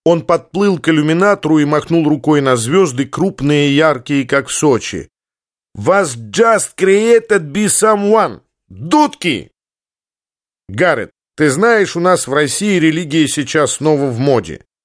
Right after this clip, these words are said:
Но и в коммунизме было кое-что хорошее. Материалистическое мышление.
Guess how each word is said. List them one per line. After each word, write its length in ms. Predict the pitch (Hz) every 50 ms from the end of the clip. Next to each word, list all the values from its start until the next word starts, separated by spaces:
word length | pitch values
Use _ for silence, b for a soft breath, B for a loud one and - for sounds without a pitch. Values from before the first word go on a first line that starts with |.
| _ _ _
Но 180 | - 113 156 180
и 80 | 180 170
в 80 | -
коммунизме 640 | - - 170 170 185 208 226 233 208 139 156 170 156
было 260 | 135 151 147 139 139
кое-что 480 | 139 139 143 127 117 - - - 127 110
хорошее. 640 | - - 143 151 147 127 98 - - 98 85 67 - _ _ _ _ _ _
Материалистическое 1300 | - 117 139 143 - 151 143 139 143 147 147 151 139 - - 175 175 - - 165 120 - - 165 165 160
мышление. 720 | 160 165 156 - - 185 180 160 131 110 92 78 - -